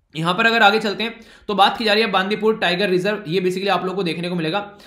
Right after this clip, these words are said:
तो important है, इसके बारे में कुछ बातें आप लोग यहाँ पर याद रख सकते हैं।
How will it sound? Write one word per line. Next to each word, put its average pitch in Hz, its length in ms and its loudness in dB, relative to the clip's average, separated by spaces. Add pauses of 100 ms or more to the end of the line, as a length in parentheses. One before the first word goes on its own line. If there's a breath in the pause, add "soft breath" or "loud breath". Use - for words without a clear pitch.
(140 loud breath)
तो 196 60 -4
important 226 400 0
है, 240 60 0
इसके 240 180 -4
बारे 208 200 2
में 214 80 -6
कुछ 214 120 -4
बातें 175 280 0
आप 175 140 -2
लोग 190 120 -4
यहाँ 156 120 -6
पर 175 240 -4
याद 156 260 0
रख 170 100 -4
सकते 170 240 -10
हैं। 220 160 -10